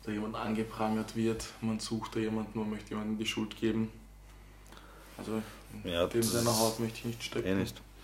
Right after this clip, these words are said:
Speaker 2: Und ja, es war generell, ähm, wurde die Polizeiarbeit extrem kritisiert, weil es e-, erstens extrem schlampig geführt wurde.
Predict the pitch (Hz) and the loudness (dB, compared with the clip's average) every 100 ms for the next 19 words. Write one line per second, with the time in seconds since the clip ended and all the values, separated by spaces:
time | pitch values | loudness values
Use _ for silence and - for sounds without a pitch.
0 | - - - - - - - - - - | -10 -10 -10 -14 -16 -18 -20 -20 -20 -4
1 | 98 95 95 95 - - - - - - | 2 2 2 0 -4 -6 -6 -14 -8 10
2 | 95 95 - 104 107 104 101 104 101 - | 12 12 12 12 12 12 12 12 12 8
3 | 104 98 98 95 101 - - 101 - 95 | 4 6 6 6 4 4 8 8 12 12
4 | 92 98 - - 98 92 98 92 - 104 | 12 10 6 6 6 8 4 2 4 8
5 | - 92 - - 87 - 98 90 - - | 10 10 8 2 0 8 8 8 0 -2
6 | - 95 95 87 85 - - - 104 95 | 2 2 4 8 8 8 -2 0 2 4
7 | 101 | 4